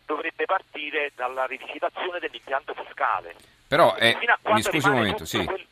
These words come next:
Speaker 1: prego, prego.
Speaker 2: Sì, sì, no, no, volevo chiederle solo questo, perché, diciamo, la
Speaker 1: Sì.
Speaker 2: domanda sorge spontanea. È chiaro che la questione
Speaker 1: Sì.
Speaker 2: potrà non far piacere a commercialisti,
Speaker 1: Sì.
Speaker 2: ragionieri, caf che, che vengono a perdere, <laughs> no? Se, se tutto
Speaker 1: No,
Speaker 2: venisse
Speaker 1: no, ma qui,
Speaker 2: precompilato,
Speaker 1: no,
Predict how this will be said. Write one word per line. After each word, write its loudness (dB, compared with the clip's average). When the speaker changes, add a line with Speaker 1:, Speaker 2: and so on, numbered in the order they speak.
Speaker 1:
prego, -4
prego. -6
Speaker 2:
Sì, -4
sì, 0
no, 6
no, 4
volevo 4
chiederle 4
solo 2
questo, 4
perché, -2
diciamo, 0
la 2
Speaker 1:
Sì. 4
Speaker 2:
domanda 6
sorge 0
spontanea. 4
È -4
chiaro 6
che 0
la 0
questione 0
Speaker 1:
Sì. 0
Speaker 2:
potrà 4
non 2
far 4
piacere 2
a 4
commercialisti, 2
Speaker 1:
Sì. 0
Speaker 2:
ragionieri, 2
caf 4
che, -6
che -6
vengono 2
a 2
perdere, 2
<laughs> -12
no? 4
Se, -4
se -2
tutto 2
Speaker 1:
No, 6
Speaker 2:
venisse 6
Speaker 1:
no, 4
ma 4
qui, 0
Speaker 2:
precompilato, 8
Speaker 1:
no, 6